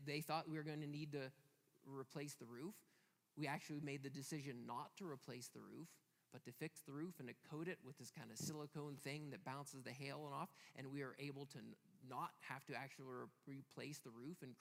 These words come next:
create all of that waste? Whenever that hail damaged our windows, we were able to put high energy efficient double pane windows. So now our church here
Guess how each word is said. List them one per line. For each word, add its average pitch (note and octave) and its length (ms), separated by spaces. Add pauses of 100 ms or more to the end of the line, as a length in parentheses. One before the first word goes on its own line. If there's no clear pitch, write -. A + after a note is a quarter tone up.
create A#2+ 300
all A#2+ 200
of C3 100
that A#2 200
waste? A#2+ 480 (560)
Whenever E3 300
that F3 200
hail F3 240
damaged D#3 460
our C#3 100
windows, E3 520
we C3+ 80
were C#3+ 80
able D3+ 120
to C#3+ 60
put - 220
high D3+ 460
energy D3 380
efficient D3+ 480
double D3+ 360
pane C#3+ 300
windows. D3+ 440
So C#3+ 60
now C3 300 (300)
our C#3+ 320 (120)
church D3+ 360
here D#3+ 280